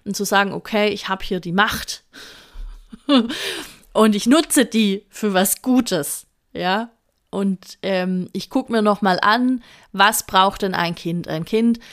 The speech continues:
möchte, äh, sicher sein, es möchte gesehen werden, es möchte Selbstwirksamkeit erfahren können, ähm, es möchte vielleicht irgendwie Sachen auch mal ausprobieren und so weiter.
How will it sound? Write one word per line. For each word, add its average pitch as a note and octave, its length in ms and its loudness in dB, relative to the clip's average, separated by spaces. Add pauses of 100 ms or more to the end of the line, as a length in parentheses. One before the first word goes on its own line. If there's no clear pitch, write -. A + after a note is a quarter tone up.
(140)
möchte, F#3 600 -2
äh, B2 220 -8
sicher B3+ 400 0
sein, G#3 380 2
es - 140 -8
möchte E3 280 -8
gesehen A3+ 480 2
werden, G#3 240 4
es G#3 120 -4
möchte G3+ 280 -2
Selbstwirksamkeit F#3+ 1300 -2
erfahren F3 540 2
können, F3+ 480 -6 (480)
ähm, G3+ 600 0 (1080)
es - 140 -8
möchte A#3 300 0
vielleicht A#3 500 0
irgendwie A#3+ 240 2
Sachen A#3 320 2
auch A3+ 140 2
mal B3 160 6
ausprobieren G#3 880 2 (280)
und C4 220 4
so A#3+ 140 0
weiter. G#3+ 560 2